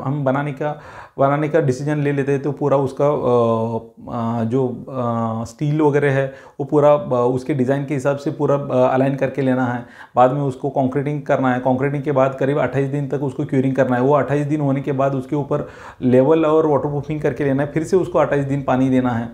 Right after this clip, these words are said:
और उसके ऊपर बाद में हम उसको जाके टाइल, अ, लगा सकते हैं। तो उसमें जो टाइम जाएगा करीब,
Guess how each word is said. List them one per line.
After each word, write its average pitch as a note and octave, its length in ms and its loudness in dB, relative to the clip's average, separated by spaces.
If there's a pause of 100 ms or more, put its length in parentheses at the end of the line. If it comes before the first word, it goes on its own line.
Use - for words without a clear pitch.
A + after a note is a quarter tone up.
(400)
और D3 100 4
उसके C#3+ 260 0
ऊपर F3 380 2
बाद D3+ 300 4
में E3 120 -4
हम E3+ 200 -4
उसको D#3+ 220 -4
जाके D#3 260 -2
टाइल, D3+ 360 0
अ, C3 240 4
लगा B2+ 200 4
सकते B2+ 260 -4
हैं। A#2+ 100 -4
तो A#3 100 -2
उसमें F3 460 -4
जो G3+ 140 0
टाइम D3+ 300 0
जाएगा D#3+ 400 2
करीब, D#3+ 400 -2